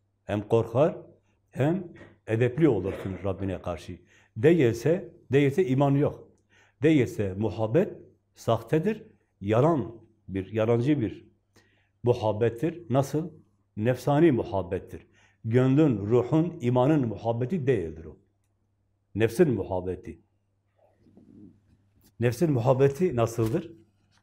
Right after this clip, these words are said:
Karıştırıyoruz. Nefsin muhabbetini imanla karıştırıyoruz.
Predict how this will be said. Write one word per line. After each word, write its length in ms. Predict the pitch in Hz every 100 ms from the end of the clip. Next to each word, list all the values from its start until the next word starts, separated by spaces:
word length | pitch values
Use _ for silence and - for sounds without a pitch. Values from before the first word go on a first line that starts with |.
| _ _ _ _ _ _
Karıştırıyoruz. 800 | 123 131 113 147 165 131 92 - _
Nefsin 420 | 123 139 - 180 123
muhabbetini 840 | 110 113 107 110 107 120 196 - - -
imanla 400 | 131 156 160 92
karıştırıyoruz. 840 | - 92 90 - 92 87 85 -